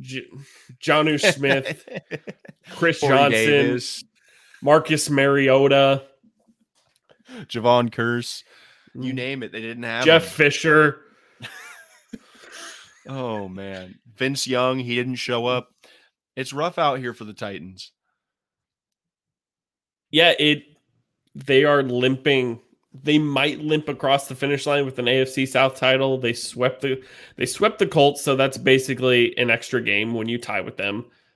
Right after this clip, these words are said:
Speaker 2: Mm-hmm.
Speaker 1: Um, the Colts just lost to the Bucs, so I believe the Colts are now, we'll get to that game pretty soon, but let's see, just a quick check. Colts are at six and six. Titans are
Speaker 2: It's a
Speaker 1: at
Speaker 2: two-game
Speaker 1: eight and four.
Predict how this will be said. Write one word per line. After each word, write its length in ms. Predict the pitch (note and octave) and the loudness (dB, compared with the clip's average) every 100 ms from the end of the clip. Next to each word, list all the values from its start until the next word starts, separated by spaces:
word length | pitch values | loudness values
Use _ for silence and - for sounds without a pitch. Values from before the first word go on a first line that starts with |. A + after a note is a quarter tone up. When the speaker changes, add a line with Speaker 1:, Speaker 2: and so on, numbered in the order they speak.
| _ | _
Speaker 2:
Mm-hmm. 40 | - | -4
Speaker 1:
Um, 460 | G#2 G2+ G2+ F#2 - _ _ | -2 -2 -6 -10 -16 _ _
the 120 | B2+ | -10
Colts 360 | B2 C3+ C3 A#2+ | -2 -2 -2 -6
just 320 | A#2+ C#3 C#3 | -4 -4 -2
lost 280 | B2+ C3 - | 0 0 -2
to 40 | |
the 100 | C3 | -6
Bucs, 300 | G#2 G#2+ A#2 | 0 0 0
so 240 | - A2+ | -4 -2
I 40 | A2+ | -2
believe 300 | A2+ A#2+ A#2+ | -2 -4 -4
the 80 | A#2 | -6
Colts 340 | - A#2+ A#2+ - | -4 -4 -4 -6
are 140 | A2+ | -6
now, 480 | A2 A#2 A2+ A2 A2+ | -2 0 2 2 0
we'll 160 | A2+ | -2
get 160 | A#2 A2 | -4 -6
to 60 | - | -6
that 200 | G2 F#2+ | -4 -4
game 160 | F#2+ F2+ | -4 -6
pretty 240 | - F#2+ | -8 -12
soon, 380 | F2+ G#2+ G#2 G#2+ | -10 -10 -8 -10
but 320 | F#2+ G2 F#2+ - _ _ _ _ | -10 -8 -8 -10 _ _ _ _
let's 200 | - - | -8 -6
see, 200 | G#2+ F#2 | -6 -4
just 260 | A#2 A#2 - | -4 -6 -8
a 60 | |
quick 260 | - A#2 - | -8 -10 -8
check. 460 | - A2+ A2 _ | -2 0 -2 _
Colts 240 | - C3+ C3+ | -6 -4 -2
are 60 | B2+ | -2
at 80 | |
six 300 | - C3 B2 | -2 -4 -4
and 120 | - A2+ | -8 -8
six. 460 | A#2 A2 - - _ _ _ _ | -4 -4 -6 -18 _ _ _ _
Titans 280 | - A#2 A#2+ | -4 -4 -2
are 100 | A#2 | -4
Speaker 2:
It's 100 | A2+ | -2
a 40 | A2 | -2
Speaker 1:
at 20 | |
Speaker 2:
two-game 80 | C#3 | -4
Speaker 1:
eight 80 | |
and 100 | C3+ | -4
four. 340 | A2+ G#2+ G#2+ | -4 -4 -4